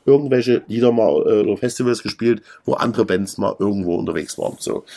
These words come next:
Ähm, aber ich habe so das Gefühl, umso länger wir von dem Zweiten Weltkrieg, der wirklich schlimm war und schlimme Sachen passiert ist,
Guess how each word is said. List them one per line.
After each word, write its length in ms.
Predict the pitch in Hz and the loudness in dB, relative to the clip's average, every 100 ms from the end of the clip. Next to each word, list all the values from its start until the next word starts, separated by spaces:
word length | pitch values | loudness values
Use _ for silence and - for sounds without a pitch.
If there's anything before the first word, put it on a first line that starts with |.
| - - | -20 -10
Ähm, 460 | - 110 107 104 104 - _ | 0 2 2 0 -4 -10 _
aber 200 | - 117 | -2 0
ich 120 | 131 131 | 0 -4
habe 100 | - | -4
so 80 | |
das 140 | 131 - | -4 -4
Gefühl, 260 | 123 135 | -2 0
umso 220 | 113 123 120 | 0 0 0
länger 260 | 135 147 | 2 2
wir 160 | 131 135 | 2 -2
von 180 | 131 127 | -2 -2
dem 280 | 117 113 - - _ - | -2 -2 -12 -20 _ -14
Zweiten 440 | - 131 170 160 | -2 2 2 2
Weltkrieg, 360 | 147 156 - 95 | 2 2 -2 0
der 140 | 110 | 0
wirklich 180 | 165 185 | 0 -2
schlimm 240 | - 151 | 0 0
war 120 | 135 107 | 2 2
und 200 | 120 123 | 2 -2
schlimme 240 | 160 170 | 0 0
Sachen 280 | 151 143 131 | 0 -4 -6
passiert 280 | 104 101 - | -4 -2 -2
ist, 200 | 92 | -4